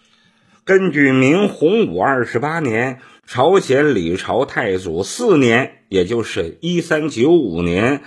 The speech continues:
朝鲜官修的叫《龙飞御天歌》当中记载：“东北一道，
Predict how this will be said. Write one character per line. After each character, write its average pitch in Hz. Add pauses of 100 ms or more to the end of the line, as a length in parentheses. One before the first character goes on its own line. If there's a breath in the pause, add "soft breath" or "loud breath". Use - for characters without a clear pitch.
(120 loud breath)
朝 127
鲜 92
官 160
修 151
的 -
叫 104 (200)
《龙 180
飞 160
御 123
天 170
歌》 151
当 131
中 123
记 120
载 104 (1080 soft breath)
：“东 143
北 104
一 113
道， 131